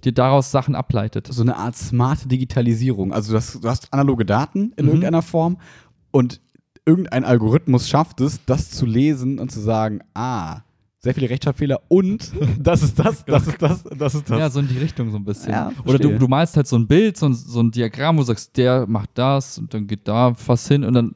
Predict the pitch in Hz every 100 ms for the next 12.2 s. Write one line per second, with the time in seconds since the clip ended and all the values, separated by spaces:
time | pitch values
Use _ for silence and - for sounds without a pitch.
0 | - 113 123 110 101 - - 113 104 -
1 | - 113 - 165 202 104 - 113 117 131
2 | 165 - _ - 143 92 98 - - 247
3 | 123 - 170 170 175 165 139 185 - 123
4 | - 110 135 135 151 101 147 156 151 127
5 | 127 123 120 120 120 117 117 - 110 127
6 | 120 143 - - - 123 120 113 127 160
7 | 175 - - 175 - 190 - - - -
8 | 143 98 127 135 - 123 110 127 120 113
9 | 160 170 160 156 156 143 - 302 - 185
10 | - 135 147 127 127 - 165 170 - 151
11 | 131 127 - 131 117 - 135 113 101 104
12 | 104 101